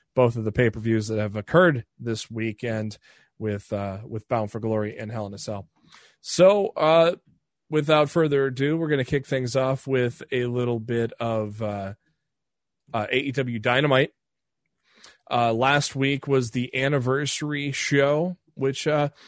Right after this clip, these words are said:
I thought was pretty good. I thought it, uh, with an anniversary show, it might be a little better,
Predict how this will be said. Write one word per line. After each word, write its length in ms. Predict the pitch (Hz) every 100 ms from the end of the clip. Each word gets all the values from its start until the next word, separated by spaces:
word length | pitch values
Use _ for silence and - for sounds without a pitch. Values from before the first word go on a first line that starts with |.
| - 139
I 60 | 233
thought 140 | 320
was 120 | 302 -
pretty 280 | - 196
good. 360 | 156 143 160 165
I 100 | 175
thought 180 | 196 247
it, 100 | - - _ _
uh, 240 | - 123 147
with 140 | 147
an 80 | 147
anniversary 540 | 147 147 143 131 131
show, 180 | - 139
it 80 | 123
might 220 | 127 127
be 100 | 127
a 80 | 117
little 160 | 120
better, 440 | 113 113 113 117